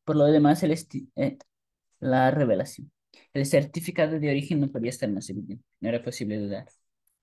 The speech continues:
La emoción de Mario fue profunda. Después del movimiento de sorpresa, experimentó un movimiento de felicidad. Si lograba encontrar ahora al otro a quien buscaba, su salvador era cuanto podía apetecer.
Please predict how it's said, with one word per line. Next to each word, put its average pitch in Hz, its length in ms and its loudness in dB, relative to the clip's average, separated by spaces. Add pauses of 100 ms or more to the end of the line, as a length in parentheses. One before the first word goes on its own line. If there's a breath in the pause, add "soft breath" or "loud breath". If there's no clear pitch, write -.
La 123 80 -4
emoción 120 300 -2
de 117 80 0
Mario 113 240 0
fue 139 180 -12
profunda. 123 480 -10 (140)
Después 143 300 -4
del 135 100 2
movimiento 127 480 4
de 117 100 -4
sorpresa, 117 540 -6
experimentó 110 600 -6
un 110 60 0
movimiento 104 460 -2
de 107 120 -8
felicidad. 101 500 -10 (720)
Si - 100 -4
lograba 131 400 6
encontrar 127 1000 0 (120)
ahora 123 400 2
al 117 100 2
otro 123 260 -4
a 120 40 -8
quien 107 180 -6
buscaba, 110 520 -4
su - 180 -12
salvador 104 640 -4
era 107 240 -6
cuanto 113 340 -8
podía 95 280 -8
apetecer. - 500 -16